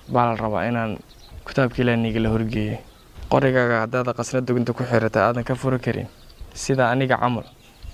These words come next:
maxaa meesha ka soo jirisay? Maxaa meesha lagu keenay? Bal isweydiin taasaa mudane, maxaa meesha lagu keenay? Waxaa lagu yidhi, "Xabadda qofka ka hor imaad ku rid." Sargaala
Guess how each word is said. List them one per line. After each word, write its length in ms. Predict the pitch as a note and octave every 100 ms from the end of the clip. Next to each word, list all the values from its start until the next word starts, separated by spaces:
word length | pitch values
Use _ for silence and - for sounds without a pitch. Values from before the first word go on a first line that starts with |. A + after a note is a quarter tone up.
| - - - -
maxaa 520 | - - C3 C3 B2 -
meesha 260 | C#3 C3 -
ka 100 | B2+
soo 140 | B2
jirisay? 460 | A#2+ A#2 G#2+ - B2+ - - - - -
Maxaa 220 | - C3+
meesha 300 | C3 C3 A#2+
lagu 240 | A#2+ A#2+ A#2
keenay? 320 | A#2 A2 A#2 - - - - - -
Bal 180 | B2 A#2+
isweydiin 680 | B2+ - C#3 C3 B2+ C3+ C#3+
taasaa 360 | C3 C3+ - B2
mudane, 420 | B2 C#3+ E3 - - - -
maxaa 280 | - - C#3
meesha 280 | C3 C3 B2+
lagu 260 | A#2 A#2 A2+
keenay? 300 | G#2+ G#2+ G#2+ - - - - - - - - - -
Waxaa 220 | C3 C3
lagu 200 | B2+ B2+
yidhi, 200 | A#2+ A#2 - - C3+
"Xabadda 360 | B2 C3 C3
qofka 300 | B2+ C3 C#3
ka 120 | B2+
hor 180 | B2+ B2
imaad 300 | G2 A#2+ A2
ku 100 | G#2
rid." 140 | A#2+ - - - - -
Sargaala 520 | - B2+ C3 C3+ C3+